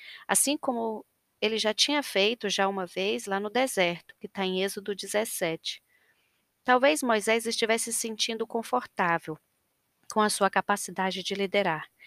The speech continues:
E quem sabe pensou que Deus honraria o que ele considerava ser o melhor a fazer. Como Moisés não honrou a Deus diante dos israelitas, o Senhor o impediu de conduzir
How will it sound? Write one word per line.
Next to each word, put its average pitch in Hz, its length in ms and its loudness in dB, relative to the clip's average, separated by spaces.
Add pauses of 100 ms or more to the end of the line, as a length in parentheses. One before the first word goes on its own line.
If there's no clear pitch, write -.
(360)
E 233 60 -6
quem 359 200 6
sabe 262 340 2
pensou 202 400 0
que 214 120 -6
Deus 208 260 -2
honraria 226 600 0
o 214 120 -4
que - 120 -6
ele 220 160 0
considerava 208 680 2
ser 214 220 -2
o 220 40 -2
melhor 247 320 0
a 220 80 0
fazer. - 420 -2 (720)
Como 262 220 2
Moisés 214 480 0
não 185 160 0
honrou 214 340 0
a 208 80 2
Deus 180 400 -4
diante 185 460 -4
dos 190 180 -4
israelitas, 196 840 -4 (440)
o 202 100 -4
Senhor 214 420 2
o 240 120 -2
impediu 247 560 -2
de - 120 -4
conduzir 196 800 -2